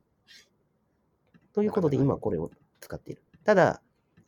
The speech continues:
Speaker 1: 買ってからやっぱ思ったんだけど、ヘッドホンって結構かさばるね。当たり前だけど。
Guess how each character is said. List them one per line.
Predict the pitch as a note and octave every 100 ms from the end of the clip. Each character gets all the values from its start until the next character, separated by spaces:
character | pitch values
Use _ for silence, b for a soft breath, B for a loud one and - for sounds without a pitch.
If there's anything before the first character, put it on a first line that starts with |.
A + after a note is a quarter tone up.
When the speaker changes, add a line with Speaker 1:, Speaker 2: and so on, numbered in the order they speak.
| _ _ _ _ _ _ _ - _ _ _ _ -
Speaker 1:
買 | F#3
っ |
て | D4
か | -
ら |
や | C3
っ |
ぱ | B2
思 | A#2+
っ | E3+
た | E3+
ん |
だ | F#2+
け | D2
ど、 | G2 - _ _ _ _ _ _ _ _ - - _ _ _
ヘ | -
ッ | D3+
ド | B3
ホ | C#4
ン |
っ | -
て | - A#2 E2+ - _ _ _ _ _ _ _ _ _ _
結 | G3+ -
構 | B2+
か | G2+
さ | -
ば | C#3
る | D3
ね。 | F2 F2+ _ _ _ _ _ _ _ _ _ _ _ -
当 |
た | -
り | B2+
前 | A#2+
だ | A#2+
け | G#2+
ど。 | -